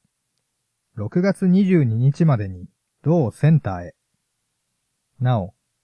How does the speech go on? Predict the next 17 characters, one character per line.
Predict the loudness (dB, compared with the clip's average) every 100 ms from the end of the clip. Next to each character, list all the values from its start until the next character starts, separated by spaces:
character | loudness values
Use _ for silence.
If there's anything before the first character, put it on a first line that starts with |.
| _
結 | -8 -6
果 | -2
は、 | 0 -2 -6 _ _ _ _
六 | -8 -6 -2
月 | -2 0
二 | 0 2
十 | 0
三 | 2 2 2
日 | 0 -4
以 | -6
降 | -4 -2
に | 0 -2 -2 _
通 | -8 -6
知 | -6
し | -4
ま | -4 -6
す。 | -12